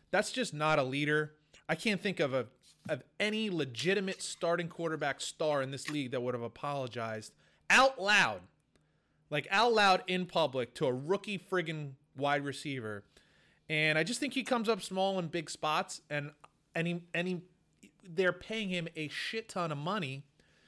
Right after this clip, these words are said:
and I'm looking to get off of him. And to me, Mac Jones, uh, is a little bit bigger, a little bit stronger version,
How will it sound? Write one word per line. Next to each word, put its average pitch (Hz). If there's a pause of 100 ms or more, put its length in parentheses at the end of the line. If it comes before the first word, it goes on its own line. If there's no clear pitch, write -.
(480)
and 151
I'm 208
looking 214
to 175
get 165
off 170
of 127
him. 113
And 139 (200)
to 160
me, 180
Mac 175
Jones, 143 (600)
uh, 127 (140)
is 135
a 127
little 156
bit 165
bigger, 175
a 180
little 160
bit 156
stronger 170 (460)
version, 156